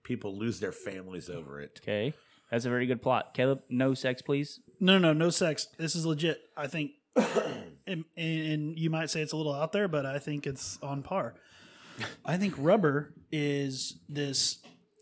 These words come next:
Speaker 3: just this plan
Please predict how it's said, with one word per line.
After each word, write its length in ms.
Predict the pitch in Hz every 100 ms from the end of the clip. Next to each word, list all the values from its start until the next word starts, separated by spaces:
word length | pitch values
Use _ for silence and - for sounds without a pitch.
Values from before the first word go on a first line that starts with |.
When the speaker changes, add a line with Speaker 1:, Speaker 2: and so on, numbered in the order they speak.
| _
Speaker 3:
just 380 | 175 160 - - _ _ _ _ _ _ _ _ _ _ _ _ _ _ -
this 200 | 165 -
plan 760 | - - 196 185 143 135 127